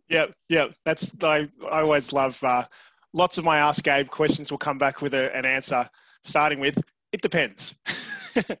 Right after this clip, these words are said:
So, Amanda, what was the situation at Optus when, when you first started there, in terms of, in terms of S E O? Like, what, what, uh, I'm curious about, you know, how big that S E O team was and what, what their, their challenges potentially were at the time.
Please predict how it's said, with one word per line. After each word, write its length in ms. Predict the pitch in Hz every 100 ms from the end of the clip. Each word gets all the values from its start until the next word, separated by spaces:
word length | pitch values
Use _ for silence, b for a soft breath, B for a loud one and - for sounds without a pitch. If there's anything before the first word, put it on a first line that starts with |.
| _
So, 240 | 175 190 190
Amanda, 320 | 185 202 202
what 180 | 202 277
was 160 | 302
the 100 | 233
situation 640 | 208 220 - 180 180 160 175
at 100 | 175
Optus 380 | 170 - 175
when, 240 | 165 165 185
when 140 | 220
you 100 | 233
first 280 | 233 196 156
started 380 | 165 156 160 147
there, 280 | 139 143 202 _ b b b
in 100 | 202
terms 260 | 247 247 196
of, 80 |
in 160 | 196 196
terms 260 | 190 220 180
of 80 |
S 220 | 170 165 165
E 80 |
O? 120 | 156 139
Like, 260 | 139 139
what, 120 | 185 B B B _
what, 220 | 185 - -
uh, 240 | 180 165 156
I'm 120 | 156
curious 380 | - 233 240 -
about, 340 | 175 165 151 - - _
you 100 | 165
know, 80 | 147
how 140 | 147
big 160 | 160 156
that 160 | 170
S 160 | 170 -
E 40 |
O 60 | 156
team 260 | - 156
was 380 | 151 185 196 185
and 140 | 151 147
what, 140 | -
what 140 | 165
their, 220 | - 151 143 -
their 100 | 151
challenges 760 | - 156 156 160 156 147 - - _ _
potentially 380 | - 160 160 151
were 200 | 139 147
at 120 | 143
the 40 | 131
time. 380 | - 139 131